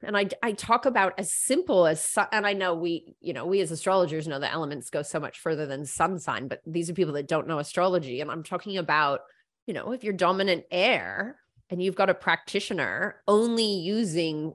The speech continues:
watery, emotional language, that air sign is gonna be incredibly uncomfortable with what the person has said. And, and I actually do it in class. I actually physically get close to the air <laughs> sign person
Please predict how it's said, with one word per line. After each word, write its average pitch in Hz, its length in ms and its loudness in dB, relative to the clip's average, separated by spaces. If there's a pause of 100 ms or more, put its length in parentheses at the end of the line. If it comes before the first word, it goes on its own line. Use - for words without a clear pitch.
(160)
watery, 170 1000 4
emotional 170 840 0
language, 156 760 -2
that 214 260 2
air 180 200 2
sign 143 320 -2
is 160 140 -6
gonna 196 200 -4
be 233 300 -6
incredibly 233 1120 -2
uncomfortable 180 960 0
with 202 200 0
what 170 160 0
the 196 80 -4
person 208 340 -2
has 208 220 -4
said. 208 320 2
And, 151 200 -6 (300)
and 202 120 2
I 214 80 8
actually 220 280 2
do 190 240 4
it 139 240 2
in 170 240 -6
class. 165 400 0
I 147 60 0
actually 156 400 -4
physically 170 600 -2
get 139 260 -6
close 175 460 0
to 175 120 -4
the 156 300 -4
air 170 180 0
<laughs> - 0 -
sign 180 320 -6 (200)
person 226 380 0